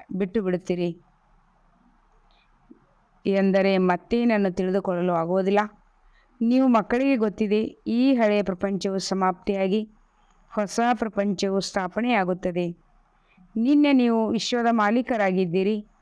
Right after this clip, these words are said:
ಈಗ ಪುನಃ ವಿಶ್ವದ ಮಾಲೀಕರಾಗಲು ಬಂದಿದ್ದೀರಿ ಎಂದು ತಂದೆಯು ಹೇಳುತ್ತಾರೆ. ತಂದೆಯು ನಮ್ಮನ್ನು ಮಾಲೀಕರನ್ನಾಗಿ ಮಾಡುತ್ತಾರೆ, ಅದನ್ನು ಯಾರೂ ನಮ್ಮಿಂದ ಕಸಿದುಕೊಳ್ಳಲು ಸಾಧ್ಯವಿಲ್ಲ ಎಂದು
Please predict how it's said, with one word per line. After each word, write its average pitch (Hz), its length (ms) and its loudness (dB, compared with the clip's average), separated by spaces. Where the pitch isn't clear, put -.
ಈಗ 214 280 2
ಪುನಃ 214 380 0
ವಿಶ್ವದ 202 340 -2
ಮಾಲೀಕರಾಗಲು 185 760 0
ಬಂದಿದ್ದೀರಿ 165 760 -2
ಎಂದು 196 280 0
ತಂದೆಯು 190 520 0
ಹೇಳುತ್ತಾರೆ. 180 640 -4
ತಂದೆಯು 285 440 4
ನಮ್ಮನ್ನು 226 420 4
ಮಾಲೀಕರನ್ನಾಗಿ 214 800 0
ಮಾಡುತ್ತಾರೆ, 190 800 -4
ಅದನ್ನು 202 360 0
ಯಾರೂ 196 560 4
ನಮ್ಮಿಂದ 196 460 2
ಕಸಿದುಕೊಳ್ಳಲು 185 760 -2
ಸಾಧ್ಯವಿಲ್ಲ 180 540 0
ಎಂದು 175 600 -2